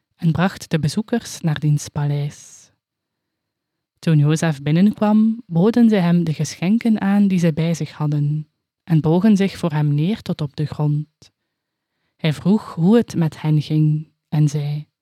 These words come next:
"Hoe maakt het uw oude vader, over wie u mij gesproken hebt?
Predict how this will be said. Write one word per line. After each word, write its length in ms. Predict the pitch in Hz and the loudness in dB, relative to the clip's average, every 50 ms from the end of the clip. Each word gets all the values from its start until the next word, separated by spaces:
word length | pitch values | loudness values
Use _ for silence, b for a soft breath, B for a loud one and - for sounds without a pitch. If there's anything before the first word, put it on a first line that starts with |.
| _ _ _ _ _ _ _ _ _ _ _ _ _ _ _ _ _ _ | _ _ _ _ _ _ _ _ _ _ _ _ _ _ _ _ _ _
"Hoe 200 | - - 196 175 | -2 0 2 4
maakt 360 | 156 147 151 185 - - - | 2 2 0 -2 -6 -6 -4
het 240 | 170 156 - - - | -4 -4 -4 -6 -4
uw 240 | - 165 160 160 147 - | -2 0 0 0 0 0
oude 340 | 165 151 151 165 160 165 | 0 0 0 2 0 0
vader, 720 | 147 160 156 160 160 156 - 156 156 - - - _ _ _ _ - | -2 -2 -4 -4 -4 -4 -6 -8 -10 -10 -14 -20 _ _ _ _ -4
over 260 | 175 165 165 160 160 | -2 -2 0 2 2
wie 200 | 165 190 226 233 | 2 2 2 4
u 80 | 226 202 | 4 4
mij 200 | 180 165 160 156 | 4 4 2 0
gesproken 640 | - 170 - - - - 175 190 180 - 170 156 135 | -2 -2 -6 -6 -6 -4 -2 -2 -2 -2 -2 -4 -2
hebt? 520 | 139 147 - - - _ _ - - _ | -4 -6 -8 -8 -18 _ _ -20 -20 _